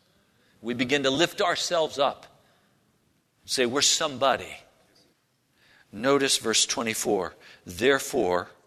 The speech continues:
God gave them over to the sinful desires of their hearts, to sexual impurity, for the degrading of their bodies with one another." Let's take a young man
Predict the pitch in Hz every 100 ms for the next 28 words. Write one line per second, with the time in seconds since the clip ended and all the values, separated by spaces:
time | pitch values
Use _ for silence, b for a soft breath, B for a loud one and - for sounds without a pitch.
0 | _ b b b - 98 123 139 156 165
1 | - 117 127 139 123 127 117 120 - 147
2 | 147 113 90 87 92 B B - 107 107
3 | - - 156 156 156 165 135 127 101 123
4 | 127 127 127 120 101 101 92 - - 107
5 | 80 - - - - _ _ _ _ _
6 | _ B B - - - - 156 - -
7 | 175 - 117 117 - 160 147 98 87 85
8 | _ b b b b - 120 107 98 90
9 | 107 131 147 151 135 117 104 101 117 131
10 | 127 - 107 113 107 120 117 110 95 87
11 | 78 _ _ _ _ _ _ _ _ _
12 | _ b b b b _ _ _ _ _
13 | _ - - - 175 165 117 120 127 101
14 | 101 90 73